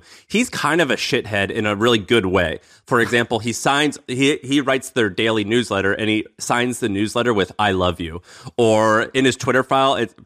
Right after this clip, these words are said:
tro-, profile, it says, "Please sign up for C B Insights. I owe people money." And, like, he is, like,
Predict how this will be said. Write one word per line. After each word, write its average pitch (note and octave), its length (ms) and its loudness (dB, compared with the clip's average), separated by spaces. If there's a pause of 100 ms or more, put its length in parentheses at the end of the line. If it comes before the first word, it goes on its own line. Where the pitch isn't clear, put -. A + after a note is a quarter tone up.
(140)
tro-, - 340 -4
profile, B2 300 -2
it G#2+ 140 -6
says, G2+ 200 -6
"Please C#3 340 -4
sign B2+ 200 -2
up B2+ 100 -2
for G#2+ 80 -6
C B2 160 -4
B G#2+ 140 -4
Insights. A2+ 420 -2
I G#2 140 0
owe G2 140 0
people G#2 260 -2
money." E2 300 -4 (400)
And, B2+ 100 2
like, C3 140 2
he D3 180 4
is, C#3+ 100 2
like, C#3 200 0